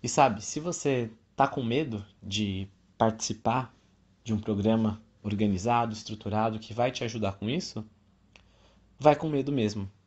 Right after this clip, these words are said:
E a vantagem, né, a boa notícia é que você não precisa sofrer e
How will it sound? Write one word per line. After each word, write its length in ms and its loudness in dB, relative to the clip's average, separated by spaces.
E 120 6
a 40 8
vantagem, 680 2
né, 260 -6
a 160 -4
boa 220 2
notícia 420 -2
é 40 -12
que 100 -6
você 200 -2
não 160 0
precisa 500 0
sofrer 640 -2
e 280 0